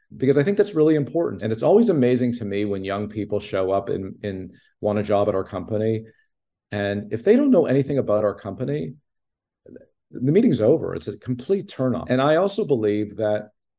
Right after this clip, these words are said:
whatever job or whatever gig we're hired, we're paid to tell the truth. And so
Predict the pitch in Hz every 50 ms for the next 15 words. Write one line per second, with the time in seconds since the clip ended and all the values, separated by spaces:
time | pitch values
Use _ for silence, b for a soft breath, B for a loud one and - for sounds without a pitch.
0 | _ _ _ - 104 104 107 120 117 - 131 131 143 156 147 139 127 110 123 110
1 | 113 113 113 113 110 110 101 98 101 104 - 117 113 123 123 120 120 113 104 -
2 | _ - 117 113 110 - 98 101 95 - - 104 107 117 120 120 131 139 135 -
3 | - - 165 170 175 170 175 - - - - 127 123 123 123 123 123 - 143 131
4 | 127 135 127 - 196 190 113 - - - _ _ _ _ _ _ _ _ _ _
5 | _ _ - 110 110 107 107 - - 117 113 110 110 113 -